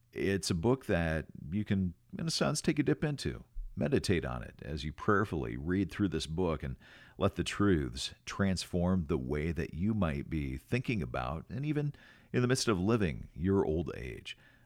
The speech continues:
We'd love to send you a copy of this book, A Good Old Age, as you give a gift of any amount in supporting Encounter the Truth this month. You can find out more or give online when you come to encounter the truth dot org. That's encounter the truth dot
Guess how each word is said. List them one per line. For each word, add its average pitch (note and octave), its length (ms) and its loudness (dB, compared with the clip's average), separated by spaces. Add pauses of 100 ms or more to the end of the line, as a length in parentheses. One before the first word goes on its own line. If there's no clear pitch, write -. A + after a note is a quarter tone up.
(200)
We'd C3 180 4
love A#2 140 6
to G2+ 60 0
send F2 240 2
you C2 80 -2
a C2 60 -4
copy D2+ 320 -2
of C#2+ 80 -4
this D2 120 -4
book, F#2+ 240 0
A G2+ 60 2
Good G#2+ 220 4
Old G#2 180 6
Age, D#3 300 0
as D#2 120 -2
you F2 80 2
give D#2+ 180 0
a D#2+ 60 -2
gift D#2+ 280 -2
of D2+ 140 0 (100)
any G2+ 240 -2
amount G2+ 420 2
in D2+ 60 -8
supporting E2+ 420 -2
Encounter D2+ 300 -2
the D#2 120 -4
Truth - 360 -6
this - 200 -8
month. - 300 -14 (640)
You F#2 80 -4
can E2+ 120 2
find F#2+ 240 2
out F2+ 140 2
more F#2 180 4
or F2 60 2
give F2+ 160 2
online F2+ 460 2
when E2 120 0
you C2+ 80 -4
come D2+ 240 0
to C2+ 360 -2
encounter E2+ 440 -2
the E3 120 -2
truth F2+ 440 2 (100)
dot F#2+ 300 2
org. - 460 0 (520)
That's - 220 -2
encounter F2+ 460 0
the D3+ 100 2
truth F2+ 500 2 (200)
dot D#2 320 -2